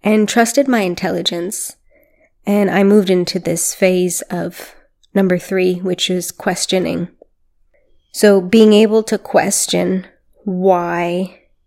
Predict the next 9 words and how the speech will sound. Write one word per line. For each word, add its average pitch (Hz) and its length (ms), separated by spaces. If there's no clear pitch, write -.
some 202 400
things 190 340
worked 190 600
and 202 200
why 170 140
some 190 320
things 196 280
didn't 190 340
work. - 420